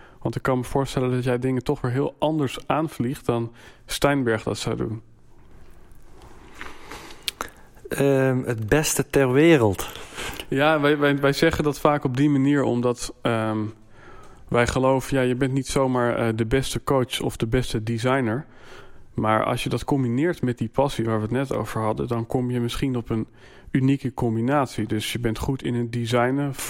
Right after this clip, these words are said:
Speaker 1: van websites voor coaches. Of je bent goed in het coachen van mensen met een burn-out in, eh, eh, ja, in de regio, eh, Holland, omdat je daar goed kent. Ik noem maar wat. Dus wat, eh,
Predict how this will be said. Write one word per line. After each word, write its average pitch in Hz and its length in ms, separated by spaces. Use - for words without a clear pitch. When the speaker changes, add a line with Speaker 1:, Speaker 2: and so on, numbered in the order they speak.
Speaker 1:
van 113 260
websites 127 520
voor 127 240
coaches. - 560
Of 117 180
je 117 80
bent 120 200
goed 143 240
in 127 100
het 120 140
coachen 131 540
van 120 200
mensen 131 540
met 127 180
een 120 120
burn-out 131 600
in, 123 280
eh, 120 640
eh, 123 80
ja, 117 240
in 123 200
de 123 120
regio, 131 640
eh, 120 260
Holland, 123 520
omdat 123 280
je 117 340
daar 120 180
goed - 200
kent. 123 300
Ik 123 100
noem 127 100
maar 120 140
wat. - 180
Dus - 440
wat, 131 380
eh, 120 360